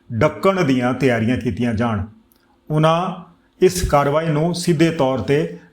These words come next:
ਡਿਕਟੇਟਰਸ਼ਿਪ ਕਰਾਰ ਦਿੱਤਾ ਹੈ। ਗੱਲ ਸਿਰਫ ਪਰਚੀਆਂ ਤੱਕ ਸੀਮਿਤ ਨਹੀਂ, ਸੁਖਬੀਰ ਬਾਦਲ ਨੇ ਪੰਜਾਬ ਸਰਕਾਰ ਦੇ ਹੈਲੀਕਾਪਟਰ ਦੀ ਹੋ ਰਹੀ ਕਥਿਤ ਦੁਰਵਰਤੋਂ ਤੇ ਵੀ ਤਿੱਖੇ ਹਮਲੇ ਕੀਤੇ ਹਨ।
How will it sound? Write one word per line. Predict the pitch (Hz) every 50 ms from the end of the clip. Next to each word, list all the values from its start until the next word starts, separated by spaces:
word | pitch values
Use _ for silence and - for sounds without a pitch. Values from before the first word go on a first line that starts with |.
| -
ਡਿਕਟੇਟਰਸ਼ਿਪ | 120 165 165 - 175 175 165 170 165 151 - - 143 107 -
ਕਰਾਰ | - 139 127 120 120 110
ਦਿੱਤਾ | 104 117 104 - 127 117
ਹੈ। | 113 110 104 - - - - - _ _ _ _ _ _ _ _ - - - _ _ _ _ _ _ _ _ _ _ -
ਗੱਲ | 123 110 185 196 208 226
ਸਿਰਫ | 214 226 247 233 202 - - - - - -
ਪਰਚੀਆਂ | - 170 160 165 - 208 214
ਤੱਕ | 208 214 202
ਸੀਮਿਤ | - - 180 175 175 190 180 185
ਨਹੀਂ, | 175 185 202 214 214 - - -
ਸੁਖਬੀਰ | - - 170 - 175 185 190 160
ਬਾਦਲ | 127 147 151 151 185 185
ਨੇ | 185 185
ਪੰਜਾਬ | 180 175 156 135 131 147 156 151
ਸਰਕਾਰ | - 165 135 - 147 143 147 135
ਦੇ | 143 156
ਹੈਲੀਕਾਪਟਰ | 135 135 131 135 - 147 139 - - 160 160 131
ਦੀ | 120 143 147
ਹੋ | 104 107 139 160
ਰਹੀ | 147 123 139 156
ਕਥਿਤ | 139 - 147 135 - 156 135
ਦੁਰਵਰਤੋਂ | 107 135 147 147 135 147 143 139 - 180 175 175
ਤੇ | 147 147 165 180 - - 139
ਵੀ | 120 135 139 135
ਤਿੱਖੇ | - 190 180 - - 165 165 170 180 - - - - - - - 151
ਹਮਲੇ | 151 151 147 147
ਕੀਤੇ | 143 143 131 - - 135 117
ਹਨ। | 110 117 110 98 92